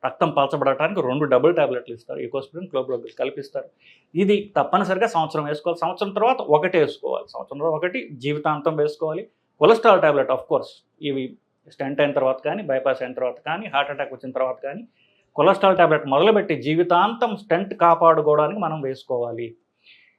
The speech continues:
కామన్గా ఏమవుతుంది, స్టెంట్ ప్రొసీజర్ అవ్వగానే డాక్టర్ ఏమంటారు, "ఓ, బ్రహ్మాండంగా అయిపోయింది, చాలా బాగా అయిందండి" అంటే డా-, పేషెంట్ very happy, అందరూ very happy. ఇంటికి వెళ్ళి, "డాక్టర్ నా గుండెకి సర్వీసింగ్ చేసేసాడు,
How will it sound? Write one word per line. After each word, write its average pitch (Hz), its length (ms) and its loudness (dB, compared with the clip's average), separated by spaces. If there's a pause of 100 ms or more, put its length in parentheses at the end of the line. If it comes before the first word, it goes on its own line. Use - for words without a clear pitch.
(140)
కామన్గా 233 560 6
ఏమవుతుంది, 190 540 2
స్టెంట్ 175 460 -2
ప్రొసీజర్ 147 340 0
అవ్వగానే 135 540 -2
డాక్టర్ 143 320 0
ఏమంటారు, 139 320 0
"ఓ, 143 180 2
బ్రహ్మాండంగా 131 420 -4
అయిపోయింది, 120 340 -8
చాలా 117 120 -6
బాగా 117 220 -4
అయిందండి" 117 440 -8
అంటే 120 160 -14
డా-, 123 300 -14
పేషెంట్ 127 300 -10
very 123 280 -8
happy, 127 220 -8 (300)
అందరూ 139 300 -2
very 135 300 -2
happy. 123 200 -6 (100)
ఇంటికి 151 260 -4
వెళ్ళి, 151 280 -2 (300)
"డాక్టర్ 143 460 -2
నా 135 60 -2
గుండెకి 139 360 -4
సర్వీసింగ్ 139 380 -4
చేసేసాడు, 131 500 -4